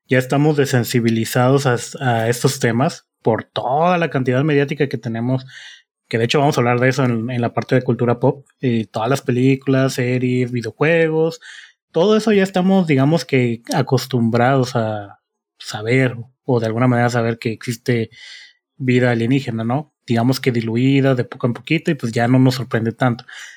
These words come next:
Ahora también, las redes sociales y todo lo que ha pasado en la actualidad, pues hace que las noticias, pues vayan, sean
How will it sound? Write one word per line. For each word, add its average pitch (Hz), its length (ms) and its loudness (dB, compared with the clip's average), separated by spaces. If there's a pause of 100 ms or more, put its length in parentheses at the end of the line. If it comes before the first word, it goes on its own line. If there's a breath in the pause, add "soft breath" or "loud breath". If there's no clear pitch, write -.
(180 loud breath)
Ahora 110 180 0
también, 127 420 0
las 113 160 -2
redes 123 280 2
sociales 127 800 2
y 117 60 -6
todo - 140 -2
lo 131 120 2
que 131 80 -2
ha 127 80 -2
pasado 127 280 2
en 123 60 2
la 120 80 -2
actualidad, 120 480 -4
pues 120 160 -2
hace 123 180 -4
que 127 100 -2
las 120 160 0
noticias, 120 460 -4 (600 loud breath)
pues 110 160 -2
vayan, 131 500 0
sean 139 220 0